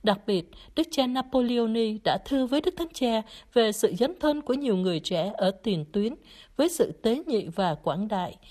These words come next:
bên cạnh người bệnh như một dấu chỉ của niềm an ủi và hy vọng lớn lao. Đức Thánh Cha hứa cầu nguyện cho tất cả mọi người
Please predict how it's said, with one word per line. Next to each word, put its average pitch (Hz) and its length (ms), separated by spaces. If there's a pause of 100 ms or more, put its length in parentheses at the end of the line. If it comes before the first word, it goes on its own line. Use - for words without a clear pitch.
(180)
bên 302 180
cạnh 196 320
người 180 160
bệnh 175 220 (400)
như 233 280
một 214 220
dấu 269 240
chỉ 185 200
của 277 140
niềm 202 340
an 269 220
ủi 190 340
và 170 280
hy 254 160
vọng 190 340
lớn 202 260
lao. 208 320 (1080)
Đức 311 160
Thánh 339 120
Cha 233 220
hứa 254 160
cầu 226 180
nguyện 185 240
cho 262 200
tất - 280
cả 185 140
mọi 196 200
người 180 300